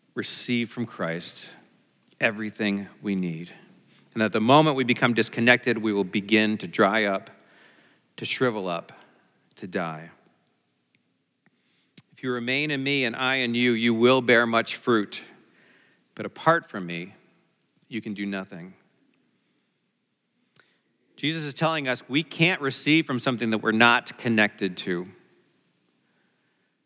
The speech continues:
If we don't abide in Christ, remain in him, stick close to him, we can't receive those things he longs to give us.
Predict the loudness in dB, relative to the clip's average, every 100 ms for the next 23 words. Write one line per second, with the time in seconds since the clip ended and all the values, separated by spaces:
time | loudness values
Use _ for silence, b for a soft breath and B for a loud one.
0 | _ -10 -6 -4 -4 -10 -4 -2 0 0
1 | -2 -4 -8 -12 -4 -2 -2 -4 -4 0
2 | 2 2 2 0 0 2 2 4 4 4
3 | 0 2 2 0 -4 -4 0 0 -2 -2
4 | -2 -2 -4 0 0 0 -4 -4 -4 -4
5 | -4 -6 -4 -2 -2 -4 -8 -8 -4 -4
6 | -4 -8 -10 -12 -14